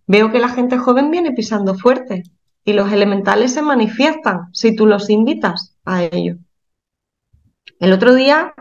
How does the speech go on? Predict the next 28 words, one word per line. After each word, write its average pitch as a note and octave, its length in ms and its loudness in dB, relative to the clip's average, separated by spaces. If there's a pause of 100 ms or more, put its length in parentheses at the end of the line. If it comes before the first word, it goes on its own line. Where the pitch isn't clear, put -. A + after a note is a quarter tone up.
(440)
eh, G3 840 0
tuve G#3+ 200 4
que A#3 100 2
viajar C4+ 520 0
para A3 300 0
una A3 200 0
exposición A3+ 540 -4
en A3+ 120 2
la A3+ 100 4
universidad A3+ 520 0 (1000)
y G#3 600 4
quedé F#3+ 220 2
con F#3+ 160 -2
una F3+ 540 -2
chamán. - 560 -2 (480)
Necesitaba G3 680 -2
hablar G3 260 0
con F#3+ 160 -4
ella, C#4+ 200 0
tuvimos G#3+ 360 0
una A3 180 0
charla, G#3 640 0
eh, - 40 -8 (180)
bastante G#3 440 -6
profunda C#4+ 580 0 (340)
durante G#3 340 -2
tres F#3+ 300 -4
horas C#4+ 320 0